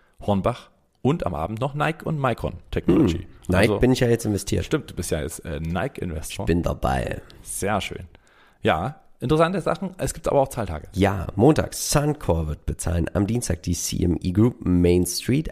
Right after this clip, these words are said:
Speaker 2: am Mittwoch Halliburton, Fox, Logitech, am Donnerstag Nvidia, Goldman Sachs, H S B C, Gilead, Brookfield, Public Storage, Canadian National Railroad, T. Rowe Price, Brookfield Renewable, Xylem,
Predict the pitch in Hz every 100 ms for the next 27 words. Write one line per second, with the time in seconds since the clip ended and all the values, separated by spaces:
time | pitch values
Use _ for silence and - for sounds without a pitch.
0 | - 85 92 - - - 98 113 95 104
1 | 107 127 151 - - 135 147 - 95 98
2 | 135 101 80 - 123 - - _ - -
3 | - - - 87 90 107 107 87 - 92
4 | 110 92 78 92 76 90 92 - 87 110
5 | - 82 - 90 80 90 95 76 - 101
6 | 117 - - - 98 98 - 95 80 -
7 | - 87 87 92 87 87 - 85 90 92
8 | 85 82 - - 156 175 170 151 170 139
9 | - - 151 - 131 113 107 110 117 120
10 | 101 107 104 - - 117 113 110 104